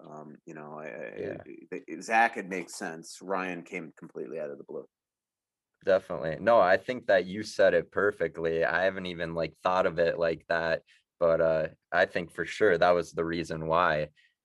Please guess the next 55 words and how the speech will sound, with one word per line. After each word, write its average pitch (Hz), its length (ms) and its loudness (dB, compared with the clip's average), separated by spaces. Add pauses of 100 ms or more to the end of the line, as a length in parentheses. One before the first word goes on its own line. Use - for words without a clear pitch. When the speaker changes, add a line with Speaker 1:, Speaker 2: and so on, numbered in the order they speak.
Speaker 1:
Mm-hmm. 110 120 -6
Speaker 2:
And, 85 280 2
uh, 82 220 4 (260)
where 113 200 2
do 131 60 -4
you 139 100 -6
think 131 320 -4
that 110 320 6
Parise 110 480 -4
and 95 100 -2
Suter 101 380 2
are 92 40 2
gonna 90 280 2
end 90 240 0
up 95 320 6
next? 80 640 -8
Uh, 80 420 0 (540)
and 95 200 -2
do 101 80 -6
you 101 160 -4
agree 101 420 -2
with 92 180 2
the 85 80 -2
Wild's 82 460 0
decision? 80 600 -6 (200)
Speaker 1:
You 151 120 0
know, 147 200 4
I, 151 360 6
I 156 40 4
don't 156 260 6
know 151 160 6
if 143 120 6
I 135 80 8
agree 123 300 2
with 131 140 4
it 120 120 2
on 107 160 0
Ryan, 110 400 2
because 117 180 -4
I 110 80 -2
just 104 300 -6
think 107 220 -6
that 101 120 -10
this 104 220 -8
really 101 340 0
limits 104 420 -4
them 87 200 -4
in 85 80 -10
the 87 60 -10
next 87 200 -8
couple 87 240 -6
of 85 60 -8
years. 87 420 -4
And, 82 140 -12
um, 82 420 -12